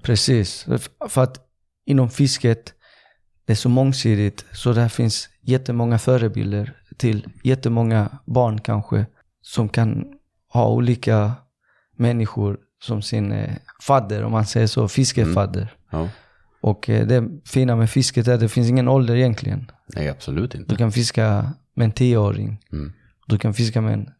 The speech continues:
Speaker 1: sjuttioåring. Ni delar samma gemenskap och du lär dig någonting av honom, han lär sig någonting av dig. Så det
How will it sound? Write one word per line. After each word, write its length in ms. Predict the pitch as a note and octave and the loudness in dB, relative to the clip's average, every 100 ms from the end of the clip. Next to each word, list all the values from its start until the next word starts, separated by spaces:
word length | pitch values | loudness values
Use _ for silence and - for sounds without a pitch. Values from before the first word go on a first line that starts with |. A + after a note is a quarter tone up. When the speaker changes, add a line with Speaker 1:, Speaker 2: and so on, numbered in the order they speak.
| - | -4
Speaker 1:
sjuttioåring. 640 | B2+ C3 G#2+ G#2+ G#2+ A2 - _ _ _ _ _ _ _ _ - | -4 -2 -6 -4 -6 -8 -12 _ _ _ _ _ _ _ _ -4
Ni 120 | G#2 | 0
delar 280 | A2+ A#2 A2 | 2 2 2
samma 460 | B2+ A2+ A2 G#2 - | 2 2 4 2 -2
gemenskap 720 | - A2 A2+ G#2+ - G#2 F#2 G#2 | -2 2 2 0 0 -2 0 -2
och 240 | G2+ - _ _ _ _ | -2 -4 _ _ _ _
du 180 | A#2+ A#2+ | 2 4
lär 180 | A#2+ | 4
dig 100 | A#2 | 4
någonting 340 | A#2+ B2 A#2+ A#2+ | 4 2 2 2
av 100 | A2+ | 4
honom, 480 | B2 B2 G#2 G2+ A#2+ | 4 4 2 0 -2
han 180 | A#2+ G#2+ | 0 2
lär 120 | G#2 | 2
sig 180 | - A#2 | 2 2
någonting 340 | A2+ G#2+ A2 | 2 0 0
av 120 | G#2+ | 0
dig. 280 | G#2 G2+ G2+ _ _ _ _ _ _ _ _ | 0 -2 -6 _ _ _ _ _ _ _ _
Så 200 | - G#2 | -2 2
det 380 | G#2+ G#2 G2+ | 2 2 -2